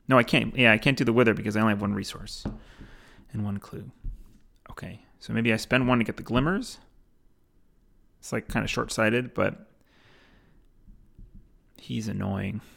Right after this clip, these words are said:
He's gonna swap my hand out, which is gonna get rid of, rid, rid of the wither, or I can just play it. Maybe that's a good idea. Okay, so first action is get a resource. Second action, play the wither down.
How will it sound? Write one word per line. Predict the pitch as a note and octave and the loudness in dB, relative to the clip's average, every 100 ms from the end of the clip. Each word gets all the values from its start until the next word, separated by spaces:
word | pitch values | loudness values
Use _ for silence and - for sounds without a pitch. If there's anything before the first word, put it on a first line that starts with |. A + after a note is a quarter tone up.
| - _ - | -20 _ -16
He's | A2+ - | -12 -8
gonna | G#2+ | -8
swap | - - A2 G#2+ | -8 -4 -2 -2
my | G#2+ | -2
hand | G#2 G#2+ G#2+ | 0 0 0
out, | G#2 G#2 | 0 -2
which | A2 A#2 | -6 -8
is | G#2+ | -6
gonna | G#2+ | -6
get | G#2 G#2+ | -4 -4
rid | A2 G#2 | -2 -4
of, | G#2 - | -6 -10
rid, | A2+ G#2+ A#2 B2 C#3 C3 - - | -14 -8 -8 2 6 6 4 -4
rid | A#2 D#3 A2+ | 6 6 6
of | A2 G#2+ | 2 -2
the | G#2 | -2
wither, | G#2 G2 G2 - - | -2 -2 -4 -8 -12
or | A#2 | -8
I | |
can | G#2 | -6
just | G2+ - | -8 -14
play | - G2 | -8 -6
it. | F#2+ - _ _ _ _ _ _ _ _ _ _ _ _ _ _ _ _ _ _ _ _ _ _ _ _ _ _ _ | -6 -12 _ _ _ _ _ _ _ _ _ _ _ _ _ _ _ _ _ _ _ _ _ _ _ _ _ _ _
Maybe | A2+ A2 | -4 -2
that's | G2+ - | -2 -6
a | |
good | G2+ F#2+ | -8 -8
idea. | F#2+ F#2+ G2+ - _ _ _ _ _ - - - - - - | -6 -8 -12 -18 _ _ _ _ _ -20 -18 -18 -20 -16 -6
Okay, | - G#2+ G2+ | 0 0 0
so | - G#2+ | 0 2
first | C#3 C3+ | 4 4
action | C3 - B2 | 4 2 -2
is | A#2 | -2
get | A2 | 0
a | G#2+ | 2
resource. | C#3 C3 B2 - - | 2 2 2 -2 -10
Second | - E3+ B2+ | -4 0 2
action, | B2+ C3+ | 2 0
play | - G#2 | 0 0
the | G#2 | 2
wither | A#2 G#2 | 4 4
down. | G2 G2 B2+ | 0 -2 -4